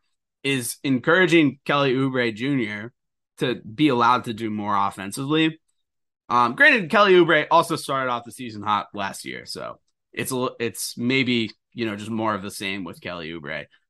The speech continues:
But he's been great through three games, and he's been driving to the basket, which we just didn't see much last year.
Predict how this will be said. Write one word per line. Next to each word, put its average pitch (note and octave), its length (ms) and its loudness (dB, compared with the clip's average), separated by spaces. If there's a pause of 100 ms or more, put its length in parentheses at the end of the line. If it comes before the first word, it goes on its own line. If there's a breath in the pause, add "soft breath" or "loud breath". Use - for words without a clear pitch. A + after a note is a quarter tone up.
(260)
But C#3 380 2
he's G3+ 220 -4
been A3 160 4
great B2 340 0 (100)
through A#2+ 180 -8
three A#2+ 200 -4
games, G#2 600 -6 (480)
and B2+ 400 2
he's C#3+ 280 -8
been D3 200 2
driving A2+ 560 -4
to B2 100 -10
the G#2 220 -10 (120)
basket, C3+ 600 -4
which A2+ 240 -8
we G#2+ 120 -6
just G#2 320 -12
didn't G2 340 -8
see G2 340 -6
much A2+ 320 -8
last B2+ 320 0
year. C3+ 400 -2